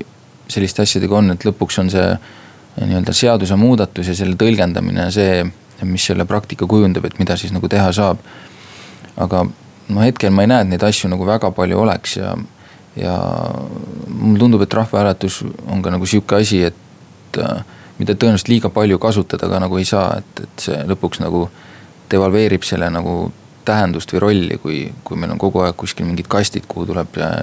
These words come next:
sedeleid lasta, et, et jälle midagi otsustatakse ja kui palju siis ikkagi kurssi viiakse ennast, mida see nagu kaasa toob, et,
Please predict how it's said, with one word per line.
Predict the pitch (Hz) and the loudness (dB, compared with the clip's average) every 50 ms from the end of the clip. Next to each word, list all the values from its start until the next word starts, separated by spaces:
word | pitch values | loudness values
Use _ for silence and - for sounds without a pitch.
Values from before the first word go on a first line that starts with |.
| - | -2
sedeleid | - 101 90 - 90 85 80 - | -2 0 0 0 0 0 0 0
lasta, | 95 90 - - - - | -2 -2 -2 -4 -6 -6
et, | - - - - - - - - - - - - - | -8 -8 -14 -18 -18 -20 -20 -20 -20 -20 -12 -10 -8
et | - - 92 | -4 0 2
jälle | 92 92 90 | 2 4 4
midagi | 92 87 87 85 101 | 2 2 2 2 2
otsustatakse | 123 127 - - - - 85 - 95 - - - 87 | 0 0 0 -4 -4 -4 -2 -2 -2 -4 -2 -2 0
ja | 85 | 2
kui | 101 98 - | 0 0 2
palju | 104 95 90 90 | 2 2 2 0
siis | 90 90 90 90 | -2 -4 -6 -4
ikkagi | - 90 85 82 82 | -2 -2 -2 -2 0
kurssi | 104 110 107 - - 92 | 0 0 0 0 -2 0
viiakse | 90 85 85 82 - - 87 | 0 0 0 0 -2 -2 -2
ennast, | 87 87 90 - - 98 | -2 -2 -4 -4 -2 0
mida | 92 90 85 | 0 0 0
see | 87 87 80 | 0 -2 -2
nagu | 82 80 - | -4 -2 -2
kaasa | 98 98 92 82 90 - | 0 0 0 0 -2 -4
toob, | - 87 85 85 - | -4 -4 -4 -4 -6
et, | - - - | -12 -14 -18